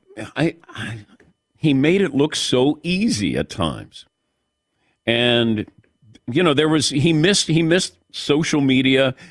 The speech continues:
He missed national T V. You know, he was there. The biggest game that he ever played in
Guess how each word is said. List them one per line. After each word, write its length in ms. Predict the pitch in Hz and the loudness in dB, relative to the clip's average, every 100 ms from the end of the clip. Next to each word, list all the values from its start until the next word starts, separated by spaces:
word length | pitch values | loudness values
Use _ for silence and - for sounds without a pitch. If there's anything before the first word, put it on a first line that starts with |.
| - | -2
He 120 | 113 | 2
missed 320 | 110 156 - | 4 2 0
national 480 | 135 139 139 131 117 | 0 2 0 -2 -2
T 240 | - 123 | 0 0
V. 380 | 107 104 104 101 _ _ _ _ | 2 2 2 -2 _ _ _ _
You 100 | 123 | -2
know, 180 | 113 117 117 104 | 0 -2 -10 -12
he 220 | 120 127 | -6 -4
was 220 | 143 135 95 | 0 0 0
there. 280 | 147 165 160 | 2 2 0
The 120 | 143 | -2
biggest 320 | 139 208 208 - | 0 0 0 0
game 260 | 190 190 | 0 2
that 140 | 170 156 | 2 2
he 100 | 160 | 0
ever 160 | 151 | 0
played 380 | 127 - 185 190 | -2 0 0 2
in 340 | 104 90 131 | 2 2 -2